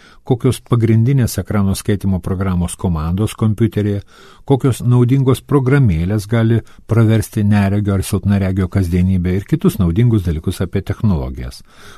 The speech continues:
Programa nuolat koreguojama atsižvelgiant į dalyvių poreikius ir galimybes. Mokymai vyksta dviejose grupėse po šešis, aštuonis žmonės, su kuriais dirba du lektoriai. Stovyklos metu stengiamės kuo daugiau dalykų parodyti praktiškai, prieiti prie kiekvieno, pademonstruoti, kaip atlikti vieną ar kitą gestą,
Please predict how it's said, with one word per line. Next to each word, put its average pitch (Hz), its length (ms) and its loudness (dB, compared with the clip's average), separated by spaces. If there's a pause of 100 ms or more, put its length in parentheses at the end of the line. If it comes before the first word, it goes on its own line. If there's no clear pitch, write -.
Programa 98 500 0
nuolat 98 480 0
koreguojama 98 680 0
atsižvelgiant 92 640 -2
į 87 80 -2
dalyvių 78 380 -4
poreikius 113 500 0
ir 78 120 -4
galimybes. 90 640 -2 (520)
Mokymai 170 500 4
vyksta 143 360 0
dviejose 120 420 2
grupėse 123 480 0
po 104 160 -4
šešis, - 480 -4
aštuonis 78 520 -2
žmonės, 127 440 0 (260)
su - 200 -4
kuriais 117 260 4
dirba 120 240 2
du 113 160 2
lektoriai. 69 560 -4 (380)
Stovyklos 180 560 2
metu 135 200 2
stengiamės 139 540 0
kuo 131 140 2
daugiau 120 340 4
dalykų 113 360 2
parodyti 113 520 0
praktiškai, 80 640 -4
prieiti 101 400 0
prie 87 220 -4
kiekvieno, 107 500 2
pademonstruoti, 117 800 0
kaip 135 220 0
atlikti - 400 -6
vieną 104 280 2
ar 69 60 -10
kitą 80 320 -4
gestą, 98 420 -4